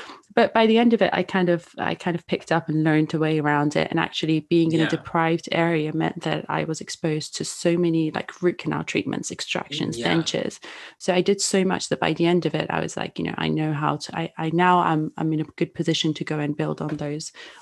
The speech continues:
Speaker 1: on those skill
Speaker 2: Yeah.
Speaker 1: sets. So
Speaker 2: Isn't it so annoying that, like, the language that you're brought up with, you never get to use at work? Like, my Punjabi,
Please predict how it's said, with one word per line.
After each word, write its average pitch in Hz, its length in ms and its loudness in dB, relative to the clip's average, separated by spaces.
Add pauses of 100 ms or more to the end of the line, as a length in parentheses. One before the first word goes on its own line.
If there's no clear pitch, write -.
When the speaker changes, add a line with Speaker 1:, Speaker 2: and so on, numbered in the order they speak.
(100)
Speaker 1:
on 147 80 -2
those 147 160 -6
skill 151 200 -2
Speaker 2:
Yeah. - 80 -4
Speaker 1:
sets. - 400 -6 (140)
So - 160 -2
Speaker 2:
Isn't 165 180 0
it 160 140 -4
so 156 220 0
annoying 139 480 4
that, 98 120 -8
like, - 180 -12
the 110 80 -8
language 113 580 -6
that 110 140 -8
you're 107 140 -4
brought 113 320 -8
up - 180 -12
with, 104 140 -8
you 107 60 -6
never 107 260 -2
get 104 160 -6
to 107 120 -4
use 107 200 -6
at 104 160 -4
work? 101 340 -6
Like, 110 200 -8
my 120 120 0
Punjabi, 117 920 0